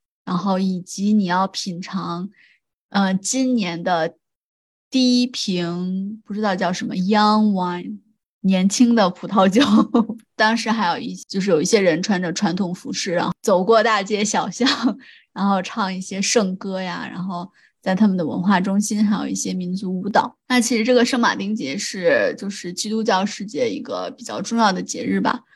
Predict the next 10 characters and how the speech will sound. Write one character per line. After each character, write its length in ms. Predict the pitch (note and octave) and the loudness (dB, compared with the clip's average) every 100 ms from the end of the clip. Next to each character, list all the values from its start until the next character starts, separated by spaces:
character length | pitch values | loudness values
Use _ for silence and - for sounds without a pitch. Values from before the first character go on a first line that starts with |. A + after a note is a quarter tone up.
| _ _ - | _ _ -4
传 180 | - G3 | 2 4
说 200 | A#3+ A#3+ | 4 4
呢， 140 | A#3 | 4
这 120 | G#3+ | 2
个 280 | G3 C3 G2+ | 2 0 0
圣 360 | G#3 - G#3+ G3 | -2 -2 -2 -2
马 180 | E3+ - | -8 -12
丁 260 | - F#3 F#3 | -14 -12 -12
啊， 160 | G3+ | -12
他 140 | G3+ | -10